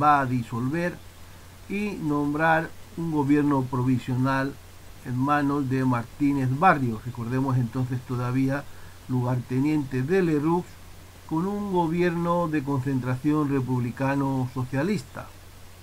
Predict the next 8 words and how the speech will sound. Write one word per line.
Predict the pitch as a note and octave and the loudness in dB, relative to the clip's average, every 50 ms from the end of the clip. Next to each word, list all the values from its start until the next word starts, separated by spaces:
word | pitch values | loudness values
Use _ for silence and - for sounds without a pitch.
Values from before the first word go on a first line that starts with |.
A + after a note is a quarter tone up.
| - - - - - - - - | -20 -20 -20 -20 -20 -16 -12 -8
El | A2+ A#2 | -6 -4
nombramiento | B2 B2+ B2 B2 A#2 C3+ D3 C#3+ C3 C3+ D3+ D3+ | -2 0 0 0 0 0 0 0 0 0 0 0
de | D3 D3+ D3+ | 0 0 0
Martínez | C#3+ D3 C#3+ C3+ B2+ C#3 D3 D3 D3 D3 C#3+ D3 | 2 0 0 0 0 0 0 2 2 0 0 2
Barrios | D#3+ D#3+ D#3 D3+ D#3 D#3+ E3 D3 B2 | 2 2 4 4 2 0 0 0 -2
obviamente | C#3+ C#3 C3+ C#3 C#3 C3+ C3 C#3 C3+ B2+ C3 D3 C#3 B2+ | -2 -2 0 0 0 0 0 0 -2 -2 -2 -4 -4 -2
se | C#3+ C#3+ | -2 0
debió | C#3+ D3 D3 D#3+ D#3 D#3+ F3 F3+ F3 | 0 2 4 4 4 4 4 2 0